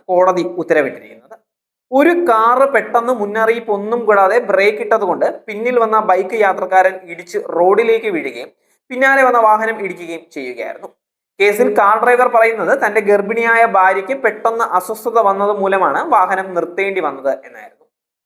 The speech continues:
എന്നാൽ എത്ര വലിയ സാഹചര്യമാണ് എന്നുണ്ടെങ്കിലും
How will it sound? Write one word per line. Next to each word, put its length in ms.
എന്നാൽ 220
എത്ര 260
വലിയ 360
സാഹചര്യമാണ് 680
എന്നുണ്ടെങ്കിലും 720